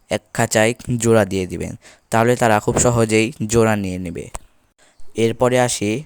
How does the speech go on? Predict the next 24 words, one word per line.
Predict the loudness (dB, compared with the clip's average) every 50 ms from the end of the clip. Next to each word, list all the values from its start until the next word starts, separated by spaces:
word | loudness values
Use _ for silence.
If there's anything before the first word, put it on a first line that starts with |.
| _ -8 -2
বাজিঘর | 0 0 0 2 0 0 0 0
পাখির | -2 -6 -6 -4 -4 -4 -4 -4 -6 -10
ব্রিডিং | -8 -2 0 2 2 2 2 0 0 0 2
বক্স | 2 2 2 2 0 0 0 0 0 0
বা | 0 2 4 2 2 0 -4 _ -20 -20 _ _ -6 -6
হাড়ি। | -2 -2 0 0 0 -2 -4 -8 -12 _ _ _ _ _ _ _ -20 _ _ _ _ -2
আপনারা | -2 -2 -2 -2 -2 0 0
দেখতে | 0 0 -2 0 -2 -2
পাচ্ছেন | 0 0 -2 -2 -2 -2 -2 -4 -6
আমার | -6 -6 -4 -4 -4 -4
খাঁচার | -4 -6 -4 -4 -4 -4 -4
ভিতরে | -4 -4 -4 -4 -2 -2 -2 -4 -6 -8 _ _ _ _ _ -8 -8
একটি | -8 -6 -4 -4 -2
হাড়ি | 0 0 0 2 2 2 0
আছে। | 0 -2 -2 -4 -8 -8 -12 -16 _ _ _ _ _ _ _ _ _ -6
এটার | -2 -2 -2 0 0 0 2 2 2 0 -2 -4 -2
দাম | 0 2 2 2 0
সম্ভবত | -2 -2 -2 -2 -2 -4 -2 -2 -4 -4 -2 0
আপনাদের | 0 2 2 2 2 0 0 0 -2 0 0 0 2
এলাকায় | 2 0 0 -2 -2 -2 -2 0 -2 -4 -6 -12 -20 _ _ -8
তিরিশ | -4 -2 -2 0 -2 -2
থেকে | -2 -2 -4 -2 -2 -4 -4 -4 -8 _ _ _ _ _ -2
চল্লিশ | 2 2 4 2 2 0 -2
টাকা | -2 -2 0 0 2 0 0